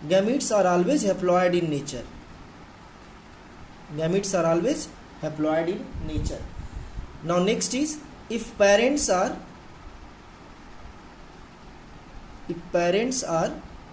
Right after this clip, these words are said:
haploid, this should be your heading। मतलब अगर पेरेंट्स haploid हो, gametes अगर haploid हो और पेरेंट्स भी उसके already haploid, suppose that this is the parents, if parents are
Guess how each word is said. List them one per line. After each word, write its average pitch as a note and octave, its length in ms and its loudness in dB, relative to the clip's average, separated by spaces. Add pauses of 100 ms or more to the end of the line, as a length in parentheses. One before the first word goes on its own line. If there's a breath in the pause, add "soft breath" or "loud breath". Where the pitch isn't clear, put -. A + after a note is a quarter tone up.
(1160)
haploid, E3 720 4 (240)
this A3 120 -2
should G3 300 -4
be C4+ 240 2 (100)
your E3+ 340 4
heading। C#3+ 360 0 (500)
मतलब F#3+ 300 6
अगर G#3+ 180 6 (100)
पेरेंट्स A3+ 460 6 (180)
haploid A3 520 4
हो, C#3+ 80 0 (320)
gametes F#3+ 400 4
अगर B3 220 2
haploid A3+ 400 0
हो D4 160 2 (380 loud breath)
और F#3 120 6 (140)
पेरेंट्स A3+ 480 6
भी A3+ 180 2
उसके A3+ 300 0
already F#3 400 4
haploid, D3+ 320 2
suppose G3+ 320 -2
that A#3 220 0
this F3+ 180 0
is F#3 100 -4
the F#3 100 4 (120)
parents, D#3 500 0 (540 loud breath)
if G3 200 0
parents A3 460 6
are C#4 180 4